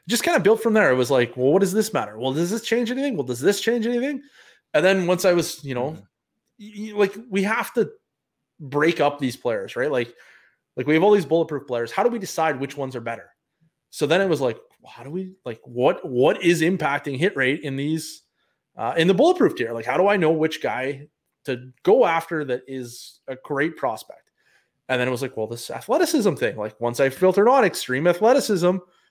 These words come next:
Speaker 1: then we got Julio, Cooks, D J Moore, Justin Jefferson, and so on and so forth. Like, we, we get a new level of production, a, a new level of N F L production.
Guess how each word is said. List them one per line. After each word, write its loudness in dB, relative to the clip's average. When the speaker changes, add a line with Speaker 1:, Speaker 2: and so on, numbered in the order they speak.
Speaker 1:
then -2
we 0
got 2
Julio, 4
Cooks, -2
D -8
J -2
Moore, 2
Justin -2
Jefferson, -2
and -20
so -4
on -2
and -8
so -4
forth. -4
Like, -8
we, -10
we -4
get 0
a -2
new -2
level 0
of -10
production, -8
a, -10
a -4
new 0
level 4
of -8
N 2
F 2
L 0
production. -12